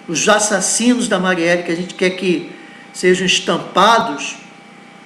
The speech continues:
a cara dessas pessoas para a sociedade, por que que nós queremos que essas caras sejam estampadas?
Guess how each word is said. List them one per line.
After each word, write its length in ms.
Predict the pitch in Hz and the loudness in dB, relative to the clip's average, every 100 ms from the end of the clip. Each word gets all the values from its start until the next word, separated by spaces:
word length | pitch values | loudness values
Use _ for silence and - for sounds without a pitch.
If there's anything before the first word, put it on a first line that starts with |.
| - | -16
a 80 | - | -16
cara 480 | - - 220 247 226 | -8 2 4 4 2
dessas 320 | 190 190 190 | -2 -4 -6
pessoas 460 | - 170 - 175 147 | -8 -8 -8 -6 -8
para 140 | - | -8
a 40 | 143 | -8
sociedade, 840 | 143 - 135 - 180 233 190 - - - - - - - - - - - | -8 -8 -8 0 2 2 0 -4 -14 -20 -20 -20 -20 -20 -20 -20 -20 -6
por 140 | 269 269 | -4 0
que 140 | 262 | -2
que 80 | 254 | 0
nós 180 | 220 220 | -2 -2
queremos 440 | 202 202 220 214 | -2 0 -2 -2
que 100 | 214 | -2
essas 300 | 208 180 - | -2 -4 -6
caras 340 | - 208 202 | 0 2 2
sejam 260 | 196 190 190 | 0 -4 -4
estampadas? 600 | 190 190 165 160 139 120 | -4 -6 -4 -2 -2 -4